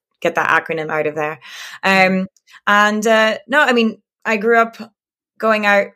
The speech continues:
fishing and spending time on my dad's boat, and, you know, we like swimming and doing cliff diving and all these,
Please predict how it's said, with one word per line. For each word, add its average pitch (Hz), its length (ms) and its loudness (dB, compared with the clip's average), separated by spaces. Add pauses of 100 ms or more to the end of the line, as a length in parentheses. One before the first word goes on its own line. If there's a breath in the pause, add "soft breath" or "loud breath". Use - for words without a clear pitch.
fishing 214 560 0
and 196 320 -2
spending 202 320 -4
time 196 400 -2
on 196 180 -6
my 190 140 -4
dad's 185 280 -2
boat, 269 560 2
and, 180 460 -4
you 190 80 -8
know, 180 220 -2
we 175 420 -4 (480 soft breath)
like 185 160 2
swimming 247 420 2
and 196 220 2
doing 185 240 2
cliff 233 260 -4
diving 214 480 0
and 185 260 -4
all 202 160 0
these, 196 580 -6